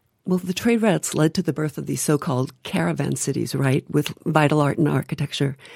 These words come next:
Do many of them still exist as cities today or as archaeological sites?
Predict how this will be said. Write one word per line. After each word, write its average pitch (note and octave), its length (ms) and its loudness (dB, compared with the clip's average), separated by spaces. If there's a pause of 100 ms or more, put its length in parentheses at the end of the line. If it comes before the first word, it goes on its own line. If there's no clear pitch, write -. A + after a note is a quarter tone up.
(300)
Do F#3 100 2
many B3 200 4
of C#4+ 80 -4
them G#3+ 140 2
still F#3+ 260 2
exist D3 360 0
as E3+ 100 0
cities E3 360 0
today D#3 560 0
or C#3+ 120 -2
as D3 280 -2 (160)
archaeological D3 640 0
sites? - 480 -4